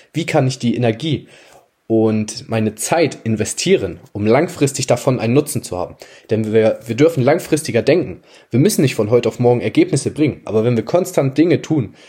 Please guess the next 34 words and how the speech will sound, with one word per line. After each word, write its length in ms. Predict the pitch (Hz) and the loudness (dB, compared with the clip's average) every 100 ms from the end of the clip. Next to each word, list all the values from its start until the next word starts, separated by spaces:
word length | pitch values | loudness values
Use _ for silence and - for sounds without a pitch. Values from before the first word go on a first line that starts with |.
| _ _ | _ _
vor 220 | _ - 123 | _ 0 2
allem 140 | 139 | 2
dann 160 | 131 - | 2 2
auch 200 | 135 131 | 0 0
mit 140 | 127 | -2
diesem 180 | 120 120 | -2 0
Mindset, 440 | 139 165 147 107 | 2 0 -2 -2
dass 160 | 113 - | -4 -2
wir 80 | 120 | 0
langfristig 580 | 151 160 139 131 127 | 0 0 -2 -2 -2
denken, 400 | 151 165 87 85 - | 0 -2 -4 -12 -6
dass 200 | 110 - | -4 -2
wir 100 | 110 | -4
täglich 420 | - 175 175 127 | 0 0 0 -4
Zeit 240 | - 151 151 | 0 0 0
investieren, 500 | 120 110 - 180 131 | -2 -2 0 0 0
dass 200 | 104 - | -2 -6
wir 80 | 110 | -2
täglich 480 | 156 147 117 - | -2 0 -6 -2
Geld 240 | - 156 170 | 2 2 2
investieren, 600 | 117 104 - - 151 90 - - - | -2 -2 -4 0 0 0 -12 -8 -6
dass 160 | 113 | 0
wir 60 | 127 | 0
in 60 | |
bestimmte 400 | 120 - 156 156 | 0 0 -2 0
Projekte 460 | 160 - 143 165 117 | -2 2 2 2 -4
Geld 360 | - 131 151 - | 2 2 2 -2
und 160 | 113 | -6
Zeit 380 | - 147 143 - | -2 0 0 -2
und 200 | 117 - | -6 0
Energie 340 | 120 113 147 | 0 0 0
investieren, 680 | 170 113 107 - - 190 98 | -2 -2 -2 -2 -2 0 -2
die 100 | 104 | -6
vielleicht 420 | - 113 113 - | 0 2 2 -2